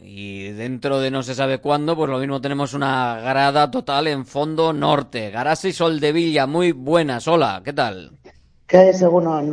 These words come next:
Speaker 1: Una de las personas que está encabezando, eh, esa recogida de firmas, que como comentamos ya aquí hace unos días, había concluido de manera exitosa, teniendo las firmas.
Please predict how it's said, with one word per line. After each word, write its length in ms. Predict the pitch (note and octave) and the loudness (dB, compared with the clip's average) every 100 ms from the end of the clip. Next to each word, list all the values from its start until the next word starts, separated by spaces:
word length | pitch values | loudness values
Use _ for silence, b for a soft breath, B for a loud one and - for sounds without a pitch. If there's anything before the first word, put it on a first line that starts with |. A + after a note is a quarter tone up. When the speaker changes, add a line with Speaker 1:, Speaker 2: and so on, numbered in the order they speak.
| C#3 G2 | -6 -10
Speaker 1:
Una 220 | A2 A#2 | -6 -4
de 80 | A#2+ | -4
las 180 | A#2 A2+ | -4 -4
personas 420 | A#2 G#2 A#2 A#2 | -6 -6 -6 -6
que 80 | B2 | -8
está 160 | A2+ A#2+ | -8 -8
encabezando, 1080 | A#2 A#2+ A#2 - B2+ C3 C3 B2+ C3 B2+ - | -4 -4 -4 -2 -2 0 0 2 2 -2 -4
eh, 500 | A#2+ A#2 A2+ A2+ A2 | -6 -4 -4 -6 -8
esa 280 | G#2+ B2 A#2 | -8 -4 -4
recogida 640 | A#2 A#2+ B2 A2 C#3 C3 B2+ | -4 -6 -6 -6 -2 0 0
de 140 | B2+ | -2
firmas, 800 | - C#3 C#3 C#3+ C#3 D3 C3+ - | -4 -4 -2 -2 -2 -2 -6 -8
que 180 | A2+ G#2 | -8 -6
como 220 | A2+ A2 | -8 -6
comentamos 480 | A2 A2 A#2+ A#2+ A2+ | -8 -6 -6 -6 -6
ya 280 | A#2+ A#2 b b b b | -4 -4 b b b b
aquí 400 | A2+ A#2 A#2 C3 | -6 -6 -4 -4
hace 240 | A#2 G#2+ A#2 | -4 -4 -6
unos 220 | A2+ A#2 | -4 -2
días, 320 | C3+ A#2 - | 0 -2 -4
había 600 | G#2+ B2+ B2+ A#2 A2 G#2 | -4 0 0 0 -2 -6
concluido 600 | A#2 A#2 A2+ A#2 C3 B2+ | -6 -6 -6 -2 0 0
de 120 | A#2 A2 | -4 -6
manera 320 | A2+ C3 B2 | -4 -2 -4
exitosa, 840 | - - G#2+ C3+ C#3 - C#3+ C3+ | -6 -12 -6 -2 -2 0 -2 -2
teniendo 420 | A2+ A#2 B2+ A#2+ | -4 -4 -4 -4
las 220 | A2 G#2+ | -6 -8
firmas. 460 | - C3+ C#3 C#3 | -6 -4 -2 -4